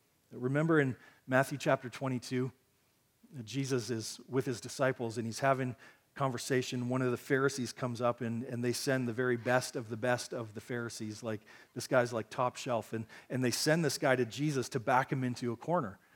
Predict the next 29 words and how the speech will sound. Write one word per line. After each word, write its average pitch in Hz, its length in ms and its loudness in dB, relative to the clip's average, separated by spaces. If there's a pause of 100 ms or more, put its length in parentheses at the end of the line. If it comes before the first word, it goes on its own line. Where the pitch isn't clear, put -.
(180)
and, 123 240 0
and 131 140 -2
to - 80 -8
try 165 240 6
and 175 100 4
get 151 140 6
him 151 120 2
to 135 60 0
say 170 280 4
something 135 400 0
that 123 160 2
goes 143 200 4
against 143 320 0
the 135 100 0
Old 127 180 0
Testament 120 440 -2
law. 151 280 8 (340)
And 175 100 -4
so 151 140 0
this 131 180 0
Pharisee 160 460 -2
comes 131 240 -2
up 127 140 0
to 117 80 -6
Jesus 127 420 -2
and 110 100 -8
says, 117 300 -2 (400)
"Teacher, 156 500 -4 (2250)
teacher," 175 540 -2